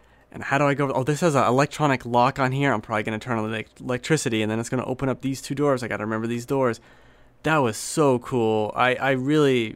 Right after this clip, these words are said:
really enjoyed that. I think it needs a map real bad.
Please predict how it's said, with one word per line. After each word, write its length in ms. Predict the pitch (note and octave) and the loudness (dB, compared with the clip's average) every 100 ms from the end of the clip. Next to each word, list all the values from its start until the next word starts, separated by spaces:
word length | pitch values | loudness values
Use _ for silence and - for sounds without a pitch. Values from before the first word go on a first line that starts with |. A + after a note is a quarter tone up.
| - | -14
really 420 | - B2 C3 A#2 | -10 -2 0 2
enjoyed 380 | G#2+ G#2 G#2 G#2 | 0 -2 -4 -2
that. 240 | G2+ G2+ | -2 0
I 100 | G#2+ | -2
think 320 | A2+ C#3 B2 - _ _ _ - | -2 -2 -2 -6 _ _ _ -8
it 100 | B2+ | 0
needs 200 | C#3 C3 | 0 0
a 40 | F#2+ | -2
map 420 | G2 G2+ C3 - - - | -2 0 0 -4 -18 -4
real 200 | B2+ A#2+ | 0 2
bad. 320 | A2 E2+ | 2 0